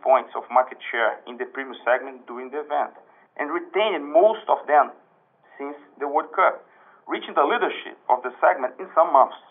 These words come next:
We have continued to improve a lot the execution in the premium segment, with a dedicated sales force, market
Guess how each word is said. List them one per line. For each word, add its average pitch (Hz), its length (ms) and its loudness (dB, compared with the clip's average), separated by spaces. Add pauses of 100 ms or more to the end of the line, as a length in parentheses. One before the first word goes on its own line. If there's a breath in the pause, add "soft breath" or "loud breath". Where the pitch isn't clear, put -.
(1300)
We 196 160 4
have 196 320 4 (160)
continued 170 560 -6
to - 80 -16
improve 175 480 -4
a 139 80 4
lot 156 480 4
the 151 160 -6
execution 156 640 -10
in 143 80 -12
the 139 80 -10
premium 175 320 -12
segment, 185 320 2 (400 soft breath)
with 139 160 -14
a 117 60 -6
dedicated 175 640 -6
sales 170 200 -10 (100)
force, 180 260 2 (560 soft breath)
market 185 400 4